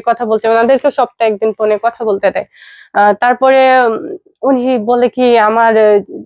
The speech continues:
ছেলের বউ কথা বলছে, আমার ছেলেকে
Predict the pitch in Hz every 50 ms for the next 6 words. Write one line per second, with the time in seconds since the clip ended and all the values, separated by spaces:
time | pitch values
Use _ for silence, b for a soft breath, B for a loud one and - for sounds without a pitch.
0 | 190 _ - 262 233 233 220 214 233 233 - 247 226 - 262 240 208 226 226 214
1 | - - 233 220 214 208 B B B B B - 214 226 240 240 - - 262 220
2 | 233 220 - 240 233